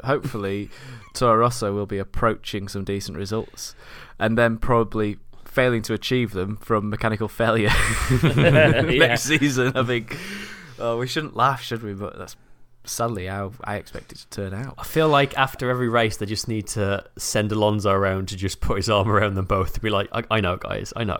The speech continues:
Speaker 1: Yeah, yeah, yeah. <laughs> I feel your pain.
Speaker 3: <laughs>
Speaker 1: Just a big Alonso cuddle. Um, do you think he does those cuddles?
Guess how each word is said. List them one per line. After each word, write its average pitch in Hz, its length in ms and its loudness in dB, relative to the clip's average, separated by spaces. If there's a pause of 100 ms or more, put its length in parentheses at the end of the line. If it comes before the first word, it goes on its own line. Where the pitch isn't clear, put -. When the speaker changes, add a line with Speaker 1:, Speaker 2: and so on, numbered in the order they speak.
Speaker 1:
Yeah, 98 180 -6
yeah, 98 240 -8 (100)
yeah. 104 120 -8 (880)
<laughs> - 180 -2
I 123 80 -2
feel 123 220 0
your 110 180 0
pain. - 320 2 (600)
Speaker 3:
<laughs> 131 560 -4 (180)
Speaker 1:
Just - 180 -10
a 104 40 -6
big 110 160 -4
Alonso 104 520 -4
cuddle. 90 360 -10 (460)
Um, 107 560 -2
do 135 60 -8
you 135 40 -4
think 170 160 -4
he 143 60 -6
does 165 200 -4
those 80 380 -10 (280)
cuddles? 95 520 -8